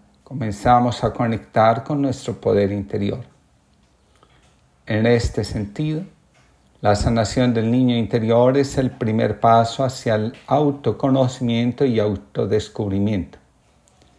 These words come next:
El poder interior está relacionado con la conciencia que tenemos de nosotros mismos y de lo que nuestro ser puede aportarnos a nosotros mismos y a los demás.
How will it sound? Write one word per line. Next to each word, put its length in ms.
El 120
poder 360
interior 580
está 300
relacionado 800
con 180
la 220
conciencia 1040
que 100
tenemos 640
de 80
nosotros 560
mismos 480
y 60
de 120
lo 140
que 100
nuestro 600
ser 480
puede 340
aportarnos 1200
a 80
nosotros 640
mismos 640
y 20
a 80
los 240
demás. 380